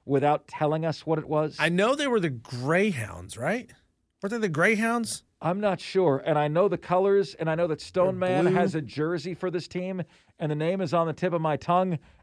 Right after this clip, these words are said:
Speaker 1: I don't want you to give us the name of the team. I want you to give us a hint for the name of the team. That'd be great. Um, the, the tipping, so we've been talking about tipping today a little bit as well, okay? Not cow tipping,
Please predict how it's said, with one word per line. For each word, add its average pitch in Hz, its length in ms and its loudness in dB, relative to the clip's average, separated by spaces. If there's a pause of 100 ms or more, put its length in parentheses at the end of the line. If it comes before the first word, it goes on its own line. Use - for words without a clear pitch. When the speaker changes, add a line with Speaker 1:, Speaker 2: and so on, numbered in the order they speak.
(100)
Speaker 1:
I 165 140 6
don't 202 340 4
want 214 360 0
you 202 80 0
to 190 80 0
give 170 200 0
us 175 160 -2
the 170 100 -4
name 170 300 -2
of 156 60 -4
the 151 60 -4
team. 185 500 -4 (480)
I 143 140 4
want 170 300 -2
you 190 60 -6
to 165 80 -4
give 156 180 -4
us 156 140 -4
a 143 100 0
hint 170 540 -6
for - 100 -10
the 151 60 -2
name 139 220 -4
of - 20 -10
the 120 140 -8
team. 110 260 -6 (300)
That'd 156 160 -2
be 147 80 -6
great. 131 320 0 (500)
Um, 175 400 6 (300)
the, 196 240 4
the 196 340 -4 (160)
tipping, 277 460 -2
so 220 160 2
we've 220 140 -2
been 196 100 -2
talking 269 260 4
about 233 240 2
tipping 214 400 0
today 143 240 4
a 135 60 6
little 139 180 2
bit 135 80 0
as 123 100 -2
well, 120 300 -4 (340)
okay? 180 360 4 (440)
Not 196 280 0
cow 233 240 6
tipping, 165 400 0